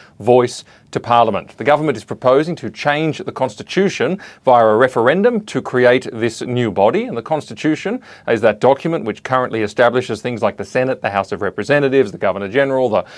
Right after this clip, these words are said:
High Court, the Cabinet, uh, elections, the public service, all of the systems and institutions by which we are governed. It's been largely unchanged since nineteen oh one.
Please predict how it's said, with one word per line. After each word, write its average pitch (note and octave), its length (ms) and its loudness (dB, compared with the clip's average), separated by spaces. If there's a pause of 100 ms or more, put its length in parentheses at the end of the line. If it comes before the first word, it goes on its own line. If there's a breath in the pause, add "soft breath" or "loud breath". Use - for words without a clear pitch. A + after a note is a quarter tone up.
(140)
High G#2+ 220 2
Court, C#3+ 380 2
the F#2+ 80 -8
Cabinet, B2+ 600 -2
uh, F#2+ 160 4
elections, B2 580 0
the A#2 80 -4
public A#2+ 380 0
service, B2+ 340 -2
all A3+ 160 0
of A#3+ 80 -4
the F#3 80 -2
systems D#3+ 560 -2 (200 loud breath)
and B2+ 140 0
institutions B2 760 -2
by B2 220 4
which B2+ 240 -4
we A2+ 120 -6
are G2 80 -4
governed. B2 360 2
It's G#2+ 80 -10
been G2+ 200 -8
largely B2 680 -4
unchanged C3+ 560 -2
since A2 200 -10
nineteen A2 420 -4
oh F#2+ 140 -2
one. F3 240 2